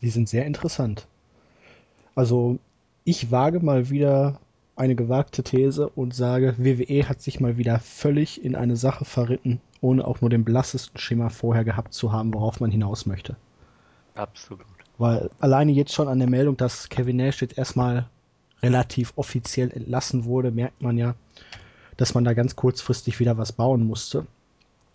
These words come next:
Speaker 1: Ist ja jetzt bekannt geworden, dass Nash noch einen Film dreht und, äh, die Produzenten ihm darf, oder beziehungsweise die Produktionsfirma ihn nicht versichern wollte, wenn er als Pro-Wrestler bei W W E antritt.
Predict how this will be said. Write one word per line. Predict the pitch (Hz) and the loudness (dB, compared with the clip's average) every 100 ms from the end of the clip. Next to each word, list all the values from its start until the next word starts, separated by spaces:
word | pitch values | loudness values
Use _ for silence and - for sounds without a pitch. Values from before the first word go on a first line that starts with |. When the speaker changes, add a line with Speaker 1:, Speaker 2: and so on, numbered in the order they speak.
| - | -4
Speaker 1:
Ist | 135 | 0
ja | 127 | 0
jetzt | - | 0
bekannt | - 117 123 | -2 -2 -2
geworden, | 123 120 123 | 0 0 -2
dass | 117 | -2
Nash | 123 123 - | -2 0 -2
noch | 120 | -2
einen | 113 | -4
Film | - 123 139 | 0 2 4
dreht | 131 143 151 165 - _ _ _ _ | 2 0 -2 -4 -12 _ _ _ _
und, | - 123 123 - - - _ - | -2 0 0 -4 -12 -18 _ -4
äh, | 120 120 117 117 - _ _ _ | 0 2 0 -2 -8 _ _ _
die | 117 113 117 | -2 0 -2
Produzenten | 113 - 120 120 127 135 131 | -2 -2 -2 0 0 0 -2
ihm | 131 123 | -2 0
darf, | 123 127 - - - | 0 -2 -6 -18 -8
oder | 123 113 | -4 -2
beziehungsweise | 113 123 117 117 | -2 -2 0 0
die | |
Produktionsfirma | 117 123 117 - 127 131 - 131 127 127 127 _ - - - _ _ - | 0 -2 -2 -2 -2 -2 0 0 2 2 0 _ -20 -20 -20 _ _ 0
ihn | 123 120 123 | 4 6 4
nicht | 131 - | 2 0
versichern | 123 131 - 117 110 | 2 2 0 0 0
wollte, | 110 113 113 | -2 0 0
wenn | 117 | 0
er | 113 | 0
als | 107 - | -2 -2
Pro-Wrestler | - 117 117 - 151 | -2 2 2 0 -2
bei | 117 104 | 0 0
W | 117 113 | 2 2
W | |
E | - 120 | 2 0
antritt. | 107 95 - - - | 0 -4 -6 -10 -14